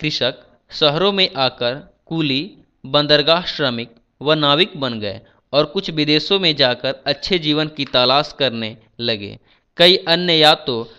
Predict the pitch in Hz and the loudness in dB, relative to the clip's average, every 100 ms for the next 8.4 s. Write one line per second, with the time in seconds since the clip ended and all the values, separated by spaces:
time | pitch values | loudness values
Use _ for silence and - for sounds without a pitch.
0 | _ 131 143 147 180 190 143 120 117 - | _ -2 0 0 0 2 2 2 -2 -16
1 | _ _ - 175 190 180 180 170 175 196 | _ _ 0 2 4 2 2 0 0 -2
2 | _ _ _ - 135 175 185 147 117 104 | _ _ _ -4 4 4 4 -2 -4 -6
3 | _ _ _ - - 143 147 170 165 160 | _ _ _ -20 -4 -2 2 2 2 0
4 | 160 151 156 156 156 139 139 131 120 117 | 0 0 -2 -2 -2 -2 -2 -2 -4 -4
5 | - _ - 131 135 135 147 175 160 139 | -8 _ -6 -2 0 2 0 0 -4 -4
6 | 120 107 101 101 - _ _ _ - 175 | -4 -4 -6 -12 -18 _ _ _ -4 -2
7 | 190 190 - 160 196 - 170 156 139 - | 0 -4 -2 -2 -2 -2 0 0 0 -2
8 | 139 127 113 | -2 -2 -4